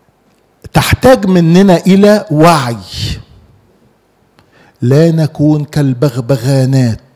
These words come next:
نردد ما لا نفهمه ونردد ما لا نعيه،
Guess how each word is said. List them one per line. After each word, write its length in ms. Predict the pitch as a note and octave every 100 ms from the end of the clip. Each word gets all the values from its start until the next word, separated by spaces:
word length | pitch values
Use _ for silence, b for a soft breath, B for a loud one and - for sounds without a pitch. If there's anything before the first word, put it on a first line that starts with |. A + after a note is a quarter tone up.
| _ - - b b b b b b
نردد 640 | B2+ B2 C#3+ E3+ C#3+ E3 B2 G#2+
ما 340 | B2+ D3 D#3
لا 260 | D3+ D#3 D3+
نفهمه 560 | D3+ - D#3+ D#3+ A#2 - _ _ _ _ _ _ b b b b -
ونردد 800 | B2 B2+ C3 G3 D#3 D3+ A#2+ C3+
ما 300 | D3 F3 E3+
لا 180 | E3+
نعيه، 500 | E3+ D#3+ C#3 E3 C#3+